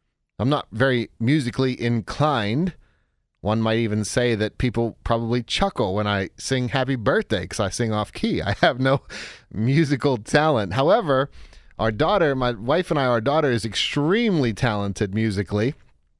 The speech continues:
She's phenomenal. I don't know where she gets it. I think, uh, probably from my mom was a phenomenal singer. My wife's dad was a phenomenal singer. So I think that's,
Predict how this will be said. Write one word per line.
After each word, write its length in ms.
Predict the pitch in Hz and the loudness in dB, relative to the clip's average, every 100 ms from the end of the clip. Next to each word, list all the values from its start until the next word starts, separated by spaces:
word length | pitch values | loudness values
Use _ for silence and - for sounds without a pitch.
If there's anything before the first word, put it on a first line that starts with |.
| _ _ - - | _ _ -20 -6
She's 240 | - 143 | -4 -2
phenomenal. 600 | - 123 131 113 101 170 | 0 0 2 2 0 -2
I 60 | 113 | 0
don't 80 | 113 | 0
know 80 | |
where 160 | 110 113 | 2 0
she 160 | - 95 | -2 -4
gets 260 | 95 - | -4 -2
it. 120 | 208 - - - - _ - | -6 -8 -20 -20 -20 _ -4
I 100 | 101 | -4
think, 500 | 98 117 110 - - - | 0 0 -2 -6 -12 -6
uh, 240 | 107 104 95 | -2 0 0
probably 340 | 131 110 113 | 0 0 -2
from 480 | - 117 104 101 85 - _ _ 104 | -2 -2 0 -2 -4 -10 _ _ -4
my 500 | 107 120 120 113 107 | -2 0 0 0 -2
mom 560 | 101 107 120 123 139 92 | -2 -2 0 0 -2 -2
was 360 | 110 107 - - | -2 -2 -4 -4
a 260 | 101 98 87 | -2 -2 -4
phenomenal 520 | - 113 117 117 104 | -4 -2 0 0 -2
singer. 420 | - 123 123 135 | -2 -2 0 -2
My 160 | 107 104 | -2 -2
wife's 320 | 113 110 - | -2 -2 -2
dad 260 | 120 120 | -2 0
was 140 | 117 107 | -2 -4
a 40 | |
phenomenal 440 | - 120 120 117 110 | -4 -2 0 0 -2
singer. 320 | 127 127 135 | -2 -2 -2
So 140 | 110 | -2
I 80 | 98 | -2
think 240 | 127 113 | -2 -2
that's, 320 | 101 113 - | -2 -2 -4